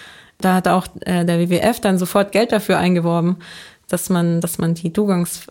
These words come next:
auf Mafia schützt. Und dann haben sie aber, glaub ich, <laughs> kein weiteres Dugong gefunden. Aber das hat dann auf jeden Fall ausgelöst, dass man das seitdem immerhin immer wieder im Internet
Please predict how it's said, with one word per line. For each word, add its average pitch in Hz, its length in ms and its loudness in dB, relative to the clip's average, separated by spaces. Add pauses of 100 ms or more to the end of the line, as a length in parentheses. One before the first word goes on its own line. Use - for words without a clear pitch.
(140)
auf 175 160 -4
Mafia 180 320 0
schützt. - 340 -4
Und 190 100 2
dann 185 200 2
haben 185 120 2
sie 175 240 0 (360)
aber, 170 220 0
glaub 202 180 4
ich, 226 120 4
<laughs> - 0 -
kein 214 240 2
weiteres 202 500 2
Dugong 196 300 2
gefunden. 247 420 2
Aber 202 280 4 (400)
das - 180 -2
hat 208 140 2
dann 202 260 4
auf 196 240 0
jeden 202 140 2
Fall 202 160 0
ausgelöst, 196 580 0
dass 180 140 -4
man 185 140 2
das 175 160 -4
seitdem 185 320 0
immerhin 180 480 0 (480)
immer 190 240 4
wieder 185 160 4
im 170 80 2
Internet 160 560 -2